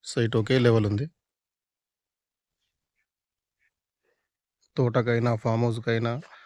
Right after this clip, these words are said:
చిన్న వెంచర్ అయినా అన్ని రకాలుగా బాగుంటుందండి. మనకి ఇది అక్కన్నపేట మండలం వస్తది, సిద్దిపేట జిల్లా వస్తది.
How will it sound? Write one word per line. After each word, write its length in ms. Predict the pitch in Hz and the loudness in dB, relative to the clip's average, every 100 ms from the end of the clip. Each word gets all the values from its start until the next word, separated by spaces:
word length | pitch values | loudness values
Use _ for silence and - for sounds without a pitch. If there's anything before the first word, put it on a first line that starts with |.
| - _ _ _ | -20 _ _ _
చిన్న 340 | - 123 127 127 | -8 -2 0 2
వెంచర్ 360 | 120 117 127 | 2 0 2
అయినా 200 | 120 120 117 - | 2 2 -2 -4
అన్ని 180 | 123 | -4
రకాలుగా 340 | 123 123 120 117 | 0 2 2 0
బాగుంటుందండి. 600 | 110 107 110 107 107 123 165 _ _ _ _ _ _ _ _ _ _ _ _ _ _ _ - | 0 0 0 0 0 -2 -6 _ _ _ _ _ _ _ _ _ _ _ _ _ _ _ -4
మనకి 240 | 139 117 | 0 2
ఇది 100 | 117 113 | 4 4
అక్కన్నపేట 480 | 107 123 120 113 | 4 2 2 4
మండలం 320 | 113 113 110 110 | 4 4 4 0
వస్తది, 280 | - 110 113 | 0 -2 -2
సిద్దిపేట 420 | - 107 113 120 | -2 -2 0 0
జిల్లా 240 | 113 107 | 2 0
వస్తది. 380 | 110 101 110 117 | 0 0 -2 -2